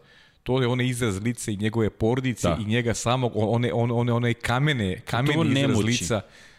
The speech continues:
Speaker 1: e, koji kao da su, kao da su tad pomislili da, da je to kraj njegove karijere. Kao da se misli da
Speaker 2: Pa zar nismo svi
Speaker 1: povratka
Speaker 2: pomislili?
Speaker 1: nema, pa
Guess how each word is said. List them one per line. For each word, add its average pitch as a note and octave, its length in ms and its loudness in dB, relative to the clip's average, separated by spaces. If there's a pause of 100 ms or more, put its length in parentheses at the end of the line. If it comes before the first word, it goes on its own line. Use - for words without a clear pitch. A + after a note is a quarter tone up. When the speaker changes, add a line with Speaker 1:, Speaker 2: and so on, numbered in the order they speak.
(140)
Speaker 1:
e, A2 580 2 (600)
koji - 220 0
kao E3+ 280 0
da E3 100 0
su, C#3 200 -4
kao F#3 240 0
da F3 100 0
su - 120 -6
tad F3 200 -2
pomislili D#3+ 480 0
da, B2 160 0
da B2 120 -2
je B2 80 2
to D3+ 180 -2
kraj C#3+ 280 -2
njegove A2 320 2
karijere. E2+ 420 -6 (1040)
Kao E3+ 140 0
da F#3+ 80 0
se - 140 -4
misli E3 300 0
da B2+ 160 0
Speaker 2:
Pa G2+ 80 -2
zar G2+ 160 -2
nismo B2+ 280 -2
svi A#2 160 -2
Speaker 1:
povratka D3+ 280 2
Speaker 2:
pomislili? A2+ 240 0
Speaker 1:
nema, A2+ 260 0
pa A#2 200 -2